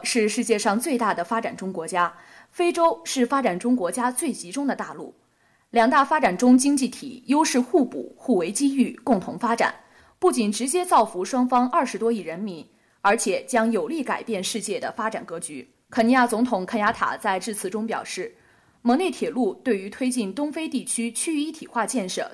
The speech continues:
具有重大而深远的意义。肯亚塔还表示，蒙内铁路也是非中双方落实李克强总理在非蒙总部演讲时提出的“四六幺”合作框架的具体举措，充分体现了中方信守承诺，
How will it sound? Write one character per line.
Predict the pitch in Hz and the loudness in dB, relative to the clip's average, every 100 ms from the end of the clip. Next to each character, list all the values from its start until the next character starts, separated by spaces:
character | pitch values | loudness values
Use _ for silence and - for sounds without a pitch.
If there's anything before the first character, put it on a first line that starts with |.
| - | -6
具 | - | -2
有 | 185 156 | -2 -2
重 | - 262 | -2 0
大 | 208 170 - | 2 2 2
而 | 175 | -2
深 | 196 320 | -2 -2
远 | 311 151 | -2 -2
的 | |
意 | 160 | -6
义。 | 160 131 - _ _ | -14 -16 -18 _ _
肯 | - 233 | -2 2
亚 | 220 | 4
塔 | 226 | 2
还 | 185 208 | 0 0
表 | 220 160 | 0 -2
示， | - 185 - | -2 -6 -4
蒙 | - 247 | 2 4
内 | 370 | 4
铁 | 359 208 | 0 -2
路 | 165 269 190 | -2 -2 -4
也 | 208 196 | -2 -2
是 | 196 214 | 0 -2
非 | 269 | -2
中 | 262 277 | -4 -2
双 | 285 277 | -2 0
方 | 262 233 233 | 4 4 2
落 | 262 208 | 0 0
实 | 196 190 | -2 -4
李 | 233 180 | -6 -6
克 | - | -6
强 | 320 196 247 | -4 -2 -2
总 | 202 220 | -2 -4
理 | 190 - - | -6 -10 -2
在 | 190 190 | 2 2
非 | 196 320 | 0 -2
蒙 | 277 226 | 0 0
总 | 247 - | -2 -4
部 | 302 | -2
演 | 262 196 | -2 0
讲 | 247 160 | -2 -4
时 | - 170 170 | -6 -10 -12
提 | - 175 | -12 -10
出 | - | -6
的 | 214 175 - | -2 -2 -2
“四 | - | -2
六 | 302 208 | -2 0
幺” | 247 294 | 0 0
合 | - 185 | -2 -4
作 | 226 | -4
框 | 196 254 | -4 -4
架 | 202 190 | -2 -2
的 | 156 | -4
具 | - 247 | -4 -4
体 | 247 | -6
举 | 180 - | -12 -12
措， | - 196 - - - - _ _ | -6 -6 -6 -14 -20 -20 _ _
充 | - 359 | -2 2
分 | 349 | 2
体 | 269 170 | 0 -2
现 | - 240 | 0 2
了 | 202 | 2
中 | 262 262 | 0 4
方 | 254 247 | 4 4
信 | 247 370 302 | 2 -4 -2
守 | 185 | -4
承 | - 151 165 | -8 -10 0
诺， | 254 - | 0 0